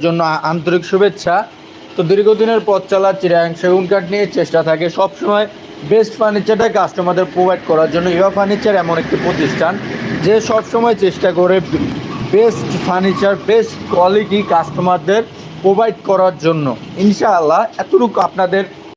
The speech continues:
আশ্বাস দিতে পারি যে আমরা আপনাদের বেস্ট ফার্নিচারটা দিব। চেষ্টা থাকে বেটার কোয়ালিটির,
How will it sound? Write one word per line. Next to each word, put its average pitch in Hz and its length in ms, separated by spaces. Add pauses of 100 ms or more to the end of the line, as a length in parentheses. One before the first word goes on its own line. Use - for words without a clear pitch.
(120)
আশ্বাস 240 440 (120)
দিতে 240 160 (100)
পারি 202 180 (120)
যে 175 60 (140)
আমরা 175 200 (120)
আপনাদের 196 340 (120)
বেস্ট 190 240 (120)
ফার্নিচারটা 165 480 (100)
দিব। 170 160 (600)
চেষ্টা 220 280 (100)
থাকে 226 300 (240)
বেটার 202 320
কোয়ালিটির, 202 420